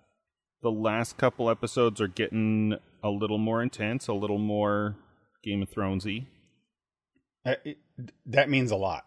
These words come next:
Speaker 2: I mean, that's, that's, that's a loaded phrase. What, what do you mean
Speaker 1: That's
Speaker 2: by
Speaker 1: a
Speaker 2: Game of
Speaker 1: loaded
Speaker 2: Thronesy?
Speaker 1: phrase. I don't wanna spoil anything.
Speaker 2: <laughs>
Speaker 1: The early, the early episodes were kind of a, how do I say this? They weren't clean,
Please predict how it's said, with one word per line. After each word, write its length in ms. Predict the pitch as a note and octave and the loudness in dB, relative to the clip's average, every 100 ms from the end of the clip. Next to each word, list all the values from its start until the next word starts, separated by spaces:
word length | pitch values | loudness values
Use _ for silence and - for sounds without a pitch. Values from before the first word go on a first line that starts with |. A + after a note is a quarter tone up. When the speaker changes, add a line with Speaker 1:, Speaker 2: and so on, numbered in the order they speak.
| - | -8
Speaker 2:
I 60 | G#2+ | -2
mean, 120 | A2 | 0
that's, 220 | G#2+ - | 0 0
that's, 220 | A#2+ - | -2 0
that's 220 | A#2+ A#2+ B2+ | -4 -4 2
a 40 | |
loaded 360 | A2+ A2+ G2+ - - | 4 4 2 -6 -8
phrase. 520 | A#2+ F2 E2 - - - | -4 -4 -6 -12 -12 -6
What, 160 | B2 - | -6 -4
what 80 | A#2+ | -2
do 40 | |
you 60 | A#2 | 0
mean 120 | A2+ | 2
Speaker 1:
That's 20 | |
Speaker 2:
by 60 | A2+ | 2
Speaker 1:
a 40 | |
Speaker 2:
Game 180 | A2 A2 | 2 0
of 120 | A2+ | 0
Speaker 1:
loaded 20 | G2 | 0
Speaker 2:
Thronesy? 200 | G2 F2 | 0 0
Speaker 1:
phrase. 260 | F2+ - - _ _ _ _ _ _ | -4 -8 -16 _ _ _ _ _ _
I 120 | A#2 B2 | -2 4
don't 220 | B2+ B2+ | 4 6
wanna 220 | B2+ B2+ | 4 4
spoil 640 | - - - B2+ A2+ F#2+ F2+ | 0 -8 -2 4 4 6 8
anything. 580 | A#2+ D#2 G3 - F3 F3+ | 8 10 8 8 6 6
Speaker 2:
<laughs> 200 | D#3 - - - G#2+ | 4 2 -20 -16 -2
Speaker 1:
The 180 | A#2+ A#2+ - | 2 2 2
early, 840 | C3 D#3 F3+ F3 E3 D#3+ D#3 D#3 - _ _ - | 2 2 0 -2 0 0 2 2 0 _ _ -8
the 120 | B2+ | -4
early 380 | C3+ A3 A#3+ F3+ | -2 -2 -2 2
episodes 680 | C#3+ - - D3 C3 B2+ A#2+ | 2 2 2 6 8 6 2
were 180 | A#2+ A#2+ | -2 -2
kind 400 | - - C3 C3+ | -2 -2 2 4
of 220 | C3 B2 - | 2 0 0
a, 540 | G#2+ G#2 G2+ G2+ G2+ | 2 2 0 -2 -4
how 60 | G2 _ _ _ _ _ _ _ _ _ _ _ _ _ _ _ _ _ A#2 | -8 _ _ _ _ _ _ _ _ _ _ _ _ _ _ _ _ _ -8
do 40 | |
I 80 | G2+ | -8
say 300 | - - E2+ | -8 -10 -10
this? 180 | E2 - | -12 -4
They 140 | C3 | -2
weren't 340 | C3+ A3 C4 - | 2 0 0 -6
clean, 840 | - - C3 C3+ A2 F2 D#2 E2+ | -16 -4 0 2 2 -2 -8 -14